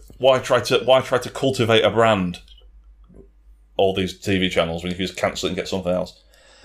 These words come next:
But anyway, he's cool. He is also the best actor in the movie, by far.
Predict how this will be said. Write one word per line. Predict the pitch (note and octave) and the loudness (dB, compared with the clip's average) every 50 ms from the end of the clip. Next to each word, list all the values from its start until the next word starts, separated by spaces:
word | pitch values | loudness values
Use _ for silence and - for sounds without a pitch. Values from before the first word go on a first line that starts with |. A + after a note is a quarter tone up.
| - - - | -20 -14 0
But | - F#3+ - | 2 2 4
anyway, | F#3 A#2+ F#2+ - | 4 0 -2 -4
he's | - G#3+ A3 - | -4 -4 -4 -4
cool. | - G2 F2 G#2+ - - - - _ _ _ _ _ - - _ - _ _ - | -4 -2 0 0 -2 -2 -8 -20 _ _ _ _ _ -20 -20 _ -20 _ _ -2
He | - D#3 E3+ | 2 4 4
is | F3 E3+ | 4 4
also | G3+ A#3 A3+ - - A2 G#2 C3+ D#3 - - _ _ _ _ _ _ _ _ - | 4 4 4 4 4 2 2 2 2 -4 -10 _ _ _ _ _ _ _ _ -14
the | C3+ B2 A#2 A2 - - _ _ - | -2 -2 -2 -2 -2 -8 _ _ 0
best | F#3+ F#3 G#3 G3 - - | 2 2 2 0 -2 -2
actor | F3 D3+ - - D#3+ C#3+ | -2 -2 -2 -4 -4 -2
in | C#3 | 0
the | B2+ | 2
movie, | B2+ A#2+ G#2 F#2+ D#2+ C#2+ E2+ G2 - - - - - - - - - - | 2 2 2 2 2 0 -2 -2 -4 -10 -20 -20 -20 -20 -20 -18 -6 -4
by | G#2 G#2 G#2 | -2 -2 -2
far. | - - - - - - B2 A2+ F2+ C#2+ A1+ G#1 - | -4 -6 -14 -10 0 2 2 2 2 0 -4 -8 -10